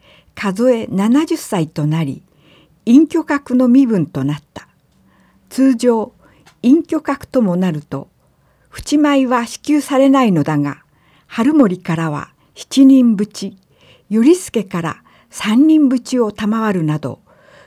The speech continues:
重臣並みの厚遇を得ることとなったのである。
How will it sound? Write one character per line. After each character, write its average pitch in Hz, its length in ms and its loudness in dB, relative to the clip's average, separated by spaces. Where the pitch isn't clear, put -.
重 269 220 4
臣 302 400 0
並 254 240 0
み - 20 2
の 233 120 0
厚 226 260 -6
遇 285 500 4
を 254 120 4
得 269 140 -2
る 247 100 -2
こ 196 140 -8
と 190 140 -4
と 180 180 -6
な 196 120 -2
っ 202 60 -6
た 170 200 -6
の 151 120 0
で 127 180 -4
あ 117 80 -8
る。 - 140 -18